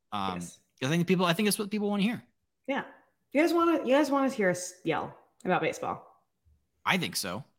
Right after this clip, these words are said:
Speaker 1: Um, ooh, it's also on, is that August? Is,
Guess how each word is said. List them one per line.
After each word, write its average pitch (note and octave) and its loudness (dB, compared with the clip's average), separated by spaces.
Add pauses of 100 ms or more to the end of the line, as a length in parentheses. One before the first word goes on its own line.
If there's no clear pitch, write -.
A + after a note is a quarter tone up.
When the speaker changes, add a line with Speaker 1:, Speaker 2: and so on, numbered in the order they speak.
(520)
Speaker 1:
Um, G2 0 (600)
ooh, A3 8 (240)
it's C#3 4
also D#3 8 (180)
on, A#2 0 (1400)
is B2 -10
that D#3 -2
August? D#3 2
Is, B2 -4